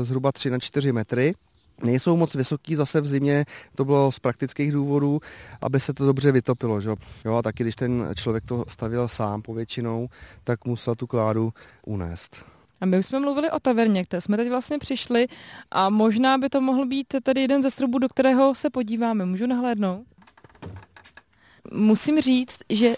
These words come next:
Speaker 2: se i já musím sklánět. Jak do veřejí dveří, tak mám tak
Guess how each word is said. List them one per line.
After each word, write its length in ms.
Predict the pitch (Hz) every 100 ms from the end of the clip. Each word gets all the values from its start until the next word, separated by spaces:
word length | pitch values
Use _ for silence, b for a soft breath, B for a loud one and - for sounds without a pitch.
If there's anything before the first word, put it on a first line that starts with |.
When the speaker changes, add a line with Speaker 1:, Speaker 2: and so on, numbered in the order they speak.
| -
Speaker 2:
se 180 | - 247
i 200 | 269 233
já 200 | 220 247
musím 420 | 240 - 233 233
sklánět. 640 | - 233 226 214 190 147
Jak 160 | 190 202
do 120 | 214 214
veřejí 440 | 220 240 240 240
dveří, 540 | 202 208 185 196 185 226 B B B
tak 220 | 208 -
mám 220 | 226 240
tak 160 | 240